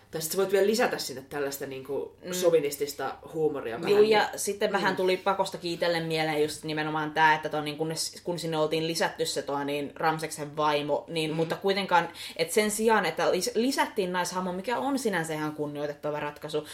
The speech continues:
Speaker 2: sinne, siinä oltais voitu nimenomaan syventää niitä naishahmoja, jotka oli jo valmiiksi.
Speaker 3: Niin.
Speaker 2: Niin kuin vaikka Miriamia, joka kuitenkin,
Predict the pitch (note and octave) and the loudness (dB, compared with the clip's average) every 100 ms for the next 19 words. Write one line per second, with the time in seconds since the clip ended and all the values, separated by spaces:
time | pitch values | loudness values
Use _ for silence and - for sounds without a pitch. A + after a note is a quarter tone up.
0 | - F#3+ F#3 - A3 F#3+ F3+ F#3 F#3 F3 | -8 -2 -2 -2 0 2 4 2 4 4
1 | E3+ F3 E3+ E3+ E3 G#3 F#3+ F3 D#3+ D#3 | 4 0 0 0 0 0 2 2 2 0
2 | E3+ D#3+ D#3 D3+ D3+ D3+ D3 C#3+ C#3+ D#3+ | 0 0 2 0 -2 -4 -4 -2 -2 2
3 | D#3 D3+ D3+ D#3 D3+ D3+ D#3+ D#3+ D#3 - | 4 4 4 2 0 0 -4 -4 -4 -2
4 | - E3 G#3+ C4 C4+ B3 A3+ G#3+ G3 E3+ | -2 2 2 6 4 6 6 6 6 4
5 | E3+ D#3+ D#3 E3 D#3+ F3 D#3 D3+ D3 | 2 2 2 0 0 2 2 -2 -4